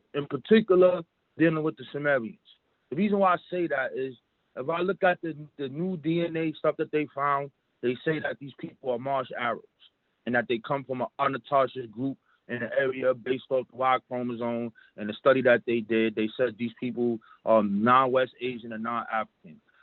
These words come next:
Then when we look at their material culture on how they drew themselves and the stuff that they left in their earliest burials, et cetera, it says that it tells a different story. So how do we, well, how does that work,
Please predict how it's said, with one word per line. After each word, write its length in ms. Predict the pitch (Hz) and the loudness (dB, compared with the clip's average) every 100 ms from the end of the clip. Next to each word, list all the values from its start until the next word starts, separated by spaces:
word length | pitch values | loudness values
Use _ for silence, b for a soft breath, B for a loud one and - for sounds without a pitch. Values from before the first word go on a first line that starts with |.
| _ | _
Then 140 | 135 170 | -8 -6
when 100 | 175 | -4
we 100 | 170 | 0
look 200 | 170 - | 0 0
at 140 | 156 | -2
their 100 | 156 | -2
material 640 | 139 123 - 220 202 165 139 | -2 -6 -4 -2 0 -2 -2
culture 460 | - 123 110 113 107 - _ - | -4 -4 -4 -8 -8 -12 _ -8
on 180 | 117 | -6
how 180 | 123 156 | 0 2
they 140 | 160 151 113 | 2 0 -4
drew 160 | 139 202 | -4 -2
themselves 600 | 160 127 - 107 107 104 _ _ | -4 -6 -6 -4 -4 -8 _ _
and 120 | 95 | -12
the 60 | 110 - - | -12 -12 -12
stuff 160 | 170 | -8
that 160 | 156 139 | -8 -4
they 140 | 156 | -4
left 300 | 139 151 131 | 2 4 2
in 100 | 127 | -2
their 140 | 123 113 | -6 -6
earliest 460 | 135 147 139 135 107 | -4 -4 -4 -8 -4
burials, 480 | 117 147 135 127 113 | 2 2 2 -2 -6
et 60 | 110 - | -10 -2
cetera, 400 | 143 127 117 107 - _ _ | -2 0 -4 -8 -12 _ _
it 140 | - 120 | -10 -6
says 220 | - 147 123 | 0 0 0
that 100 | 113 | -8
it 100 | 123 - | -12 -4
tells 200 | 160 139 | -2 -2
a 40 | |
different 340 | 123 147 113 110 | -4 -10 -10 -10
story. 400 | - 135 104 - _ _ _ _ | -2 -2 -2 -8 _ _ _ _
So 280 | - 127 120 - _ _ _ | 0 2 2 -4 _ _ _
how 180 | 151 190 | 2 4
do 120 | 190 | 4
we, 420 | 170 180 175 165 _ _ | 0 -6 -10 -14 _ _
well, 180 | 135 143 - | -4 -4 -2
how 200 | 165 185 | 0 0
does 140 | 147 | 0
that 200 | 160 143 | -2 -2
work, 200 | 147 123 | -4 -6